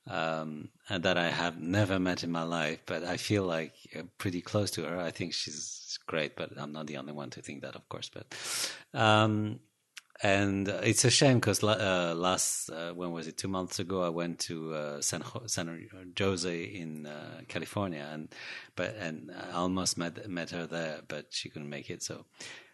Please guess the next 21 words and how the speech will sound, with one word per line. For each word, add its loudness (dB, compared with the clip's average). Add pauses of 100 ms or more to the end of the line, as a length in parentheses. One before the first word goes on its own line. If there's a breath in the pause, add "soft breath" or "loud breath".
(140 loud breath)
uh, -2
we -4
missed 0
each -2
other. -4
But -2
I'm 6
sure 6
I'll 4
meet -4
her -2
one -4
day. -10 (580 loud breath)
And, 8
um, 8
but 6
so 12
there 12
are, 12
yeah, 10
people 6